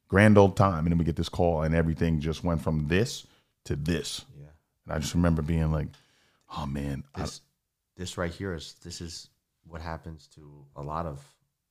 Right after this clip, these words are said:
Speaker 2: we'll just keep it at first responders, but if you really don't take care of yourself, you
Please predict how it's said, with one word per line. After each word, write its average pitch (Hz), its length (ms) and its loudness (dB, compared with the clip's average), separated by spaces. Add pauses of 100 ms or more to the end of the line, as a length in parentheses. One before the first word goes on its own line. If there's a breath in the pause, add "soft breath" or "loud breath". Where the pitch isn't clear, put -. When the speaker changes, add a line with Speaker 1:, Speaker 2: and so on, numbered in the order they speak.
(480)
Speaker 2:
we'll 80 140 -16
just - 260 -14
keep 80 160 -8
it 80 80 -8
at 76 80 -8
first 78 260 -10
responders, 82 500 -6
but 80 180 -6
if 71 100 -8
you 85 100 -6
really 113 220 -4
don't 104 180 -6
take 90 200 -8
care 110 220 -4
of 143 80 -6
yourself, 82 520 -6 (480 soft breath)
you 98 340 -6